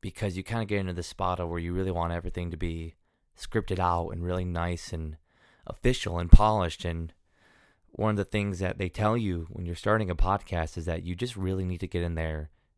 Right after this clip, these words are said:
and start making it. You need to just start recording, and you can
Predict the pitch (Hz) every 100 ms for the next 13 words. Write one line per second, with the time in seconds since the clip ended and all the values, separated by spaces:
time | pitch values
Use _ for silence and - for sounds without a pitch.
0 | _ 95 82 78 76 - - 87 85 -
1 | _ _ _ - 92 92 - 92 78 73
2 | 85 82 90 85 82 80 - 87 82 -
3 | 90 87 87 87 85 - _ - - _
4 | - 98 92 85 85 135 151 131